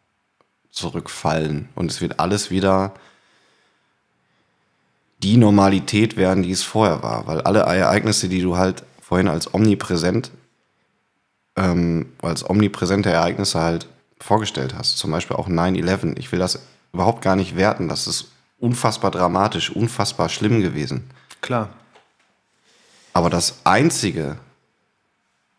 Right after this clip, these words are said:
Speaker 1: was davon dann wirklich noch medial weitergetragen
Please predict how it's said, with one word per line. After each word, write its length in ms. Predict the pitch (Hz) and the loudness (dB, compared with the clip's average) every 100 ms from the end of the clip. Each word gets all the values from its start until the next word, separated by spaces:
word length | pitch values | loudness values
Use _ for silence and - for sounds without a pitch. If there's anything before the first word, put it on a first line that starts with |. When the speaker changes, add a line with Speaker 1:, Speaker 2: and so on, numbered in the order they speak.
| _ - | _ -8
Speaker 1:
was 300 | 87 - - | -4 -4 0
davon 420 | 90 98 104 92 | 2 2 2 -2
dann 220 | 87 85 | 0 -2
wirklich 560 | 90 98 95 82 - - _ _ _ _ _ _ | -4 -4 -4 -4 -8 -18 _ _ _ _ _ _
noch 180 | - 85 | -6 -2
medial 960 | 90 92 92 90 87 90 101 104 110 123 - _ _ _ | 2 2 2 2 4 4 4 4 0 -6 -16 _ _ _
weitergetragen 840 | - 87 117 95 87 - 80 78 | -4 0 2 2 -2 -2 -2 -2